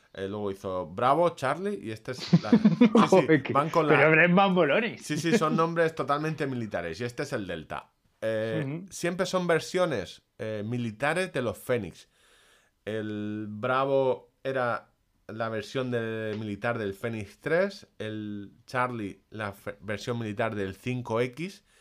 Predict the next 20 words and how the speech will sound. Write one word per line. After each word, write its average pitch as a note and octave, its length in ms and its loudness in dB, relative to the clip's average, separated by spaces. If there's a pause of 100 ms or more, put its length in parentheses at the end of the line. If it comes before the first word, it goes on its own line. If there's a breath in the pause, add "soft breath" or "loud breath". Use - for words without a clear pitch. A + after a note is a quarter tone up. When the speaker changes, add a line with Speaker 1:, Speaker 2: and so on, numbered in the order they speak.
(360 soft breath)
Speaker 1:
y C3 140 -4
esta C3+ 320 -4
es C#3 100 -8
la C#3 140 -2
versión B2+ 280 -2
militar C3 360 -2
del A#2+ 200 -4
seis B2+ 320 -6
X C#3 340 -8
Zafiro. F2+ 460 -12
Es E2 60 -20
decir, F2+ 220 -12
estamos A2 260 -10
hablando A#2+ 240 -4
de D3+ 80 2
ochocientos C3+ 480 -4
cuarenta A2+ 360 -4
y - 20 -6
nueve A2+ 200 -2
euros. D2+ 380 -8